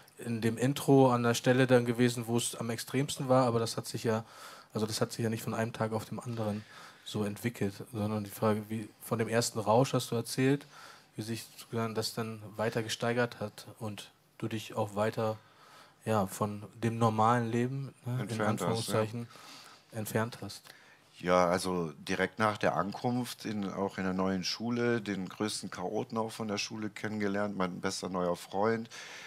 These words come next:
Speaker 2: mit dem dann in sein Viertel in die Nordstadt, auf diesen Spielplatz dort ständig die anderen getroffen, also seine Leute, mit denen er schon damals seine Zeit verbracht hat, also die Clique dann halt. Und, äh,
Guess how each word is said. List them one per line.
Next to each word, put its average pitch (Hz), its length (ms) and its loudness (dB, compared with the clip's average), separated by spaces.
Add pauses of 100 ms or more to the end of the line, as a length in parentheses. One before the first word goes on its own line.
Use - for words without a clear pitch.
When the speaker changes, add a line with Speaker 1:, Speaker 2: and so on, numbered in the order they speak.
(140)
Speaker 2:
mit 101 180 -4
dem 101 220 2
dann 95 300 2 (220)
in 107 140 0
sein 107 300 4
Viertel 131 340 0
in 110 120 2
die 104 120 0
Nordstadt, 127 680 2 (800)
auf 92 180 -2
diesen 104 260 -6
Spielplatz 113 600 -2
dort 107 180 -2
ständig 104 340 -4
die 92 140 -6
anderen 113 320 -2
getroffen, 110 480 -2
also 87 180 0
seine 90 320 0
Leute, 101 380 0
mit 101 160 -6
denen 92 140 -4
er 90 80 -4
schon 90 260 -8 (540)
damals 92 300 2
seine 82 200 -2
Zeit 107 240 0
verbracht - 420 -6
hat, 98 120 -4
also 78 180 -4
die - 160 -10
Clique - 380 -4
dann 101 280 -2
halt. 98 280 0 (540)
Und, 95 640 2
äh, 90 460 2